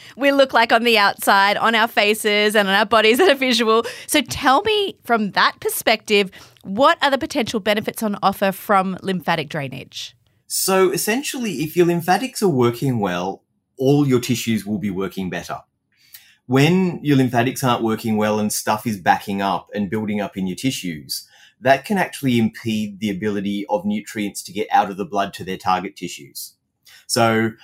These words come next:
Speaker 2: people can get things like, you know, cramps and spasms and just that tired, heavy feeling in their limbs. From a skin point of view, the skin is often one of the first things to show <laughs> when the lymphatics aren't working well because it's not getting the nutrients either.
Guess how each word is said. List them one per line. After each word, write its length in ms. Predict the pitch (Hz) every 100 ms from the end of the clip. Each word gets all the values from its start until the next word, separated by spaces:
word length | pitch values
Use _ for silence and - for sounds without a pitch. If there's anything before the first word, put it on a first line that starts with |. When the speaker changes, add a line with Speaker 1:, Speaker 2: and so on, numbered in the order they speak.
| - -
Speaker 2:
people 280 | 151 127
can 160 | - 98
get 180 | 98 -
things 240 | 104 104
like, 420 | 92 87 90 -
you 60 | 98
know, 180 | 87 90
cramps 540 | - 95 95 - -
and 160 | 82 80
spasms 580 | - 90 92 92 92 95
and 160 | 92
just 200 | 98 95
that 200 | 101 -
tired, 460 | - - 101 98 92
heavy 300 | 98 90 98
feeling 680 | - 95 98 95 - 185 -
in 160 | 196 190
their 140 | 185
limbs. 580 | 185 170 214 262 - - _ _ _ - - _ -
From 160 | 127
a 60 | 117
skin 380 | - - 170 196
point 260 | 180 151
of 80 | 113
view, 400 | 95 107 180 294 _ _ -
the 60 |
skin 260 | - 147 143
is 100 | 120
often 240 | 117 135
one 120 | 113
of 80 | 107
the 60 | 101
first 320 | 107 110 113
things 220 | 110 107
to 100 | -
show 200 | - 98 110
<laughs> 20 |
when 160 | 117
the 100 | 127
lymphatics 500 | 135 120 - 117 110
aren't 220 | 117 101 98
working 400 | 98 - 98 95
well 320 | 95 160 - - - - -
because 500 | 120 127 117 110 -
it's 200 | 139 -
not 220 | 131 117
getting 360 | 120 110 110 104
the 60 | 107
nutrients 560 | 110 - 104 98 101 -
either. 380 | 95 90 76